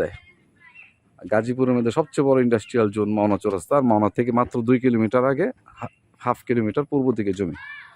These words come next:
আশপাশের পরিবেশগুলো দেখতেছেন। জি,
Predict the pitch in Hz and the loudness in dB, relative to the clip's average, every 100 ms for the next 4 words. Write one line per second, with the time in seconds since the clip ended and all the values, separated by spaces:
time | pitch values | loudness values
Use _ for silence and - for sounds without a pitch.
0 | _ _ - 107 - 107 120 127 123 120 | _ _ -10 -6 -6 -6 -4 -2 0 0
1 | 113 110 107 104 104 - 190 _ _ _ | 2 2 0 -2 -4 -6 -8 _ _ _
2 | _ _ _ _ - _ _ _ _ 127 | _ _ _ _ -20 _ _ _ _ -2